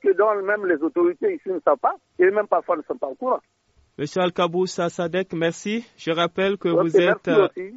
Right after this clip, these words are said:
Speaker 2: merci, vous êtes en ligne de Gadbeji, c'est dans le département de Delmo, dans le nord, euh,
Speaker 1: Mhm.
Speaker 2: de la région de Maradi. Merci pour votre
Speaker 1: Maradi, merci
Speaker 2: témoignage.
Speaker 1: aussi.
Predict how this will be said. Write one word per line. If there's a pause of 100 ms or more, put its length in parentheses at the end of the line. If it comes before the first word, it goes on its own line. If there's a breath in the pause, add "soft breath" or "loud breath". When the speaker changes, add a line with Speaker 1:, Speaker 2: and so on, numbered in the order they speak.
(120)
Speaker 2:
merci,
vous
êtes
en
ligne
de
Gadbeji,
c'est
dans
le
département
de
Delmo, (100)
dans
le
nord,
euh,
Speaker 1:
Mhm.
Speaker 2:
de
la
région
de
Maradi. (160)
Merci
pour
votre
Speaker 1:
Maradi,
merci
Speaker 2:
témoignage.
Speaker 1:
aussi.